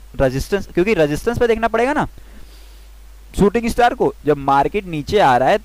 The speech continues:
तो support पे हमें hammer देखना है और market जब ऊपर जा रहा है तो resistance पे हमें shooting star देखना है, तो उसके लिए हमें resistance बनाना पड़ेगा। तो चलो resistance बना लेते हैं भाई, सिंपल सी बात है। देखो आपको इस चीज़ें समझना पड़ेगा। अब देखो हमें देखना है price कहाँ से घूमा है,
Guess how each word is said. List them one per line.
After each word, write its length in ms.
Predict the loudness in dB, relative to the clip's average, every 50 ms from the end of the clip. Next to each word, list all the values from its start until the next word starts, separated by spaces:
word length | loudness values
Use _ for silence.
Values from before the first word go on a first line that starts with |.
| -4
तो 60 | -4 -4
support 480 | 0 -2 -2 -2 2 4 4 4 4 4
पे 120 | 0 0
हमें 160 | 0 0 -2
hammer 320 | -2 -2 0 0 0 2 2
देखना 300 | 2 0 0 0 -2 -2
है 80 | -4 -2 -2
और 120 | -2 -2 0
market 380 | 0 0 0 0 -2 -4 -2
जब 140 | -2 -2 0
ऊपर 320 | 0 -2 0 0 0 0 2
जा 160 | 2 2 4
रहा 80 | 4 2
है 60 | 2
तो 100 | 2 2 2
resistance 480 | 2 0 0 -4 -4 -4 -6 -6 -4
पे 80 | -2 -2
हमें 200 | -2 -2 -2 -4
shooting 320 | -2 -2 -2 -2 -4 -6
star 240 | -4 -2 -2 -2 -2
देखना 220 | -2 -6 -6 -8
है, 60 | -10 -12 -14 -16 -10 -4
तो 60 | -2 -2
उसके 200 | 0 0 0 0
लिए 120 | 2 2
हमें 140 | 2 2 0
resistance 440 | 0 0 -2 -4 -6 -6 -6 -6 -4
बनाना 260 | -2 -2 0 0 0
पड़ेगा। 320 | 0 0 0 0 0 -4 -6 -10
तो 60 | -10
चलो 240 | -4 -2 0 0 2
resistance 440 | 0 0 -2 -4 -6 -6 -8 -4 -2
बना 140 | -2 0 0
लेते 220 | 0 -2 -2 -2
हैं 60 | -4
भाई, 140 | -4 -6 -8 -12 -16 -20 -20 -20 -20 -20 -20 -6
सिंपल 380 | -2 -2 -2 0 0 0 0 0
सी 120 | 0 0
बात 240 | 2 2 2 2 0
है। 60 | -2
देखो 160 | -2 0 0 -2
आपको 440 | -2 -2 -2 -2 -2 -2 -4 -4
इस 180 | -4 -4 -6 -8
चीज़ें 180 | -8 -8 -8 -4
समझना 360 | -2 -2 -2 -2 -2 -2 -2
पड़ेगा। 260 | -2 -2 -2 -4 -4 -6 0 0
अब 140 | 0 2 2
देखो 260 | 0 -2 -2 -2 -6 -8 -10 -16 -18 -18 -18 -10 -4
हमें 220 | -2 0 0 2 2
देखना 240 | 0 0 2 0
है 60 | -2 -2
price 380 | 0 0 0 0 0 -2 -4
कहाँ 280 | -4 -2 0 0 0 0
से 140 | -2 -4 -6
घूमा 360 | -2 -2 -2 0 2 0 0
है, 120 | 0 -4